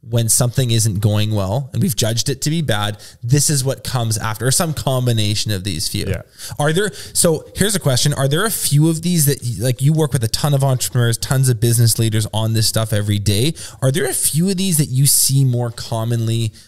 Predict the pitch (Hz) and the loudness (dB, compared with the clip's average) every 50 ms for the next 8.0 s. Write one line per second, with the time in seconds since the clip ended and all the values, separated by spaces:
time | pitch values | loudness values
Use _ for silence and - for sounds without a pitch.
0 | _ _ _ 113 110 120 123 120 - - - 113 110 104 107 110 104 - - 101 | _ _ _ -6 -2 -2 -2 -2 -2 -4 -4 -4 -2 -2 -2 -2 -2 -2 -2 -4
1 | 87 87 85 - 101 110 123 123 120 - - 135 127 - - - 156 190 165 - | -6 -6 -6 -6 -2 -2 0 -2 -2 -2 -2 -2 -2 0 -2 -2 -2 -2 -2 -4
2 | - - - - - - - - - - - - 107 104 - - _ _ _ _ | -6 -6 -8 -8 -8 -8 -8 -8 -10 -14 -8 -6 -6 -6 -6 -8 _ _ _ _
3 | _ _ _ - 107 113 123 123 131 135 117 - 110 110 98 95 107 107 101 104 | _ _ _ -4 0 2 2 4 4 2 2 0 0 -2 -4 -4 -6 -6 -4 -4
4 | 104 101 90 - - _ _ _ _ _ _ - 127 120 120 117 117 117 117 117 | -4 -4 -4 -6 -12 _ _ _ _ _ _ -6 -4 -2 -2 -2 0 -2 -2 -2
5 | 117 110 131 139 147 147 - - 117 110 117 - - 127 127 131 131 139 131 120 | -2 0 0 0 0 0 -2 -2 -2 -2 -2 -2 -2 -2 0 0 0 0 0 0
6 | - 113 110 104 - - 120 107 107 - - 107 104 101 - 113 95 92 101 104 | 0 0 0 0 0 -2 0 -2 -2 -2 -2 -2 -2 -2 -2 -4 -4 -4 -2 -2
7 | 104 95 - - 87 92 104 107 101 - 110 107 107 110 117 127 139 139 - - | -2 -2 -4 -6 -4 -4 -4 -4 -2 -2 -2 0 0 0 0 0 0 0 -2 -2